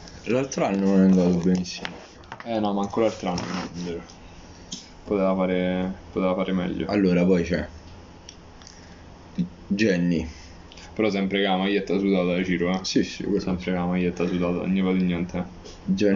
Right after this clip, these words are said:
Speaker 2: Non mi tocca a Ciro, perché
Speaker 1: Jenny, Jenny del Savastano Football Club. Cosa ne pensi?
Speaker 2: De
Speaker 1: Lu-,
Speaker 2: Genni, che
Speaker 1: lui
Speaker 2: devo pensare de-,
Speaker 1: Shh, non strillare.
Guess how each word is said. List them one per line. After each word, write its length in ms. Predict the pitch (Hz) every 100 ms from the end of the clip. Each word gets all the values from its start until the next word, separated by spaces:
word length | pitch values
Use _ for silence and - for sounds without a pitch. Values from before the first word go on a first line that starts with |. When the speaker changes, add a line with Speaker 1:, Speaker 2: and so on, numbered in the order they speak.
| 95
Speaker 2:
Non 20 |
mi 160 | 92 90
tocca 120 | 95
a 20 |
Ciro, 300 | 92 107 98
perché 240 | 87 90 87
Speaker 1:
Jenny, 760 | 92 101 98 98 92 92 85 -
Jenny 340 | 95 104 98
del 140 | 95 95
Savastano 800 | - 98 95 - 98 95 92 87
Football 480 | 95 90 - 87 87
Club. 440 | 98 85 87 85 - - - - - - - - - - -
Cosa 260 | - 95 92
ne 100 | 90
pensi? 420 | 85 82 82 - - - - - -
Speaker 2:
De 80 | 117
Speaker 1:
Lu-, 80 | 98
Speaker 2:
Genni, 360 | 120 127 113
che 60 | 110
Speaker 1:
lui 140 | 104 214
Speaker 2:
devo 240 | 220 214
pensare 380 | 208 180 147 127
de-, 120 | 139
Speaker 1:
Shh, 240 | - - -
non 100 | 120
strillare. 640 | - - 101 110 101 90